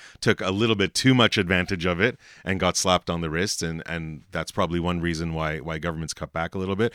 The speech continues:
but they have cut back. So it's, it's that much harder to get the tax credits that are, that are much easier, uh, even though you have to, and you spend before you make it, but it's much easier to collect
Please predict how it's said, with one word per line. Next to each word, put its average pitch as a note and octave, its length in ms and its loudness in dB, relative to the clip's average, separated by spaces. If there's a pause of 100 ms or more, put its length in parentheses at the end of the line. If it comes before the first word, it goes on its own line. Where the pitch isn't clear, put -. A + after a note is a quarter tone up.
(220)
but G#2 140 0
they G#2 120 2
have G#2 200 0
cut - 220 -4
back. G2+ 260 0
So E2 220 -2
it's, - 260 -6 (100)
it's D2+ 200 -14
that G2+ 220 0
much G2+ 180 -8
harder G2+ 240 -2
to E2+ 80 -6
get D#2+ 220 -4 (320)
the D#2 80 -10
tax B2+ 320 0
credits D#2+ 480 -4 (280)
that F2 160 0
are, E2+ 220 0
that E2 180 -4
are D#2 80 -2
much G#2 300 -2
easier, G2 640 0 (340)
uh, D#2+ 220 -4
even F#2 240 -2
though E2+ 80 -2
you D#2+ 100 -2
have D#2+ 120 -6
to, E2+ 200 -6
and E2 160 -8
you D#2 60 -6
spend A#2 320 -2
before E2 240 -6
you D#2+ 80 -4
make A#2+ 220 -2
it, D2+ 80 -8
but E2 100 -4
it's D#2+ 140 -8
much G#2+ 200 -6
easier G#2 400 -2
to E2+ 80 -8
collect C3+ 380 -2